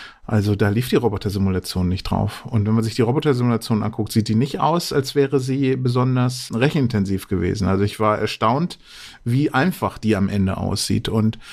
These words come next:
das ist dann auf unserem Mikroskoprechner gelaufen, der eine dicke Grafikkarte hatte. Und die war dann auch irgendwie, glaub ich, für eine halbe Stunde zu hundert Prozent, äh, ausgelastet.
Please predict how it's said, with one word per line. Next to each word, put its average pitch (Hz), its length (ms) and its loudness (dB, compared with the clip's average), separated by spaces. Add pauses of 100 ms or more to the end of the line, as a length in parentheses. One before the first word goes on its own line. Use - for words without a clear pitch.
(300)
das 110 220 2
ist - 180 -2
dann 139 240 0
auf 127 220 -4
unserem 120 200 0
Mikroskoprechner 135 720 -2
gelaufen, 151 560 0 (460)
der 120 220 2
eine 123 340 0
dicke 127 240 0
Grafikkarte 123 680 0
hatte. 95 240 0
Und 110 200 0
die 110 140 0
war 117 140 2
dann 117 260 2
auch 113 280 -4
irgendwie, 113 360 2 (120)
glaub 110 200 2
ich, 110 120 -6
für 113 380 0 (920)
eine 104 120 2
halbe 113 180 2
Stunde 117 480 0
zu 110 220 -2
hundert 120 240 2
Prozent, 120 500 -2
äh, 131 40 -4
ausgelastet. 120 960 -2